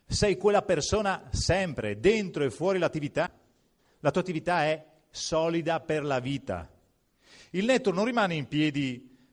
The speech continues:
per l'assegno che entra in tasca a fine mese. De Vos ha una definizione bellissima: siamo un esercito di volontari.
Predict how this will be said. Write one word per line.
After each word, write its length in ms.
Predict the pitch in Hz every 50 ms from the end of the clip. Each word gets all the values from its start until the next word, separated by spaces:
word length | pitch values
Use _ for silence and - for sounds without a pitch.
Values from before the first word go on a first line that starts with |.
| _ _
per 160 | _ 147 135
l'assegno 440 | 135 131 123 - - 139 135 131 123
che 120 | - 143
entra 180 | 123 113 - 117
in 60 | 117
tasca 240 | - 117 104 - 113
a 20 |
fine 200 | - - 110 107
mese. 440 | 101 104 98 95 82 95 101 107 104 - _ _ _ _ _ _ _ _ _
De 200 | - 120 185 190
Vos 340 | 165 233 220 196 147 - 165
ha 60 | 156
una 120 | 156 156
definizione 560 | 147 151 151 - 185 165 151 - - 208 208
bellissima: 520 | 160 156 147 156 208 - - 160 143 127 117
siamo 260 | - - 196 196 185
un 120 | 175 160
esercito 760 | 160 156 147 135 117 175 185 196 196 190 - 196 180 - 190 185
di 100 | - 156
volontari. 760 | 165 190 175 151 135 113 - 147 175 175 156 123 107 101